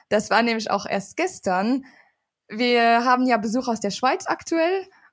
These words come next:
und wir haben uns dann dazu entschieden, in einen Hundepool zu gehen mit ein paar Tierheimhunden. Und wir haben natürlich die Hunde ausgesucht, die gut verträglich sind und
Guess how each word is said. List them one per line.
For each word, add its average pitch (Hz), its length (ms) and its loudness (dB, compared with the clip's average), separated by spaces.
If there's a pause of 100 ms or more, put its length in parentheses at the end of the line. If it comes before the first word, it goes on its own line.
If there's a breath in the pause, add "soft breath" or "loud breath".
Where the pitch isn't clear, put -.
(200)
und 254 640 2 (120)
wir 240 520 0
haben 233 300 2
uns 220 200 0
dann 220 180 2
dazu 208 280 0
entschieden, 240 680 0
in 208 160 0
einen 202 460 0
Hundepool 196 600 0
zu 170 180 -6
gehen 165 520 0 (260 soft breath)
mit 226 360 0
ein 226 260 2
paar 233 340 2
Tierheimhunden. 214 1080 0 (460 soft breath)
Und 233 260 2
wir 240 140 4
haben 269 100 6
natürlich 233 400 2
die 240 160 2
Hunde 247 240 6
ausgesucht, 214 580 2
die 214 140 0
gut 233 160 -2
verträglich 349 540 -2
sind 311 320 2
und 214 220 2